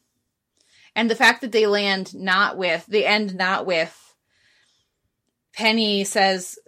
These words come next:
you know, what she believes, and then they have the, uh,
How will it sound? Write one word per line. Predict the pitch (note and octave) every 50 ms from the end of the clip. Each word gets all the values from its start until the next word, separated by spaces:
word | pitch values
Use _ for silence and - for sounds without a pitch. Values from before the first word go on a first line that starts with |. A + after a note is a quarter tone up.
| - - _ _ _
you | - G3+
know, | F#3 F#3
what | G3 - -
she | - - C#4 C#4+
believes, | A#3 B3+ C4 B3+ B3 A#3+ A#3 A#3 A#3 A3+ A3 G#3 - - - - _ _ _ _ _ _ _ _ _ _ -
and | F3 G3 G3
then | F#3+ F#3+ G3
they | G3 F#3+ F#3+
have | F3+ F#3+ G3+ G3 F#3+ F#3 F3+ F3+ F3+ F3 - - - _ _ -
the, | F#3+ E3+ F#3 G3+ F#3+ F3+ F3 E3+ E3+ E3 D#3+ - -
uh, | - E3 C#3 F#2+ E2+ F#2+